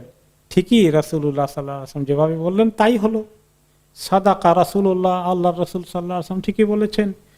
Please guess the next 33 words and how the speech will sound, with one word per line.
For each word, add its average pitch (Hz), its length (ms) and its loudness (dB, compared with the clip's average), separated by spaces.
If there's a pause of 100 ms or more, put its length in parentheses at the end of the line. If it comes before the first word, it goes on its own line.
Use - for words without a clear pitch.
(180)
তামশি 190 400 4
ওয়াহদাকা, 170 600 0 (300)
যে 165 100 6
আপনি 165 220 4
একলাই 165 440 2
চলবেন, 165 520 2 (1300)
আপনার 147 200 2
সঙ্গে 160 260 2
সাথী, 170 360 -2 (500)
সাথীদের 160 440 0
সঙ্গে 170 240 0
চলতে 165 260 -2
পারবেন 156 340 -2
না 160 120 0
তেমন 151 280 0
একটা। 151 340 -10 (560)
ওয়া 160 100 4
তামুতু 208 500 4
ওয়াহদাকা, 175 640 0 (200)
আর 165 100 2
আপনি 156 400 -2 (380)
একলাই 156 440 2
আপনার 147 260 -2 (100)
ইন্তেকাল 147 400 -2
হয়ে 139 220 0
যাবে, 135 340 -4 (540)
ঠিকই 147 220 -2
তাই 135 220 -2
হয়ে 156 260 0
গেল। 170 180 -2
ওয়া - 960 -6
তুবআতু 208 520 4
ওয়াহদাকা, 151 680 0